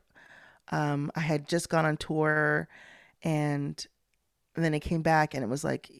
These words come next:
"You will never travel again." <laughs> Um, so yeah, I, I've been, you know, I struggled a lot with, like, well, what does it mean? Who am I as a musician? Um,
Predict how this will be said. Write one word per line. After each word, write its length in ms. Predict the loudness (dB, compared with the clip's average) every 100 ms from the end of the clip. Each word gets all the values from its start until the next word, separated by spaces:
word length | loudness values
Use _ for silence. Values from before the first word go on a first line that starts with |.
| _
"You 220 | -2 2 2
will 80 |
never 220 | 4 2 2
travel 300 | 0 0 0
again." 720 | 2 0 2 0 0 2 4 4
<laughs> 920 | 8 6 6 4 2 0 -2 -2 6
Um, 680 | 10 10 10 6 0 -4 -10 -20 _ -20 -20 _ _ _ -8
so 260 | 2 4
yeah, 400 | 4 4 6 6 6
I, 240 | 2 2 -6 _ _ 0
I've 160 | 2 4
been, 160 | 2 2
you 100 | 4
know, 60 | 4
I 60 |
struggled 360 | 4 4 4 6
a 60 | 6
lot 260 | 6 6
with, 220 | 4 2
like, 200 | 2 2 0
well, 100 | 0
what 160 | 2 2
does 140 | 0
it 100 | -2
mean? 440 | 0 0 0 -2 -6 -14 -20 -20
Who 180 | 0 4
am 180 | 4 4
I 140 | 4 2
as 120 | 0
a 60 |
musician? 760 | 0 0 -2 0 0 0 -2 -6 -12 -20 -20 -20 -20 -4
Um, 640 | 0 0 -2 -4 -10 -16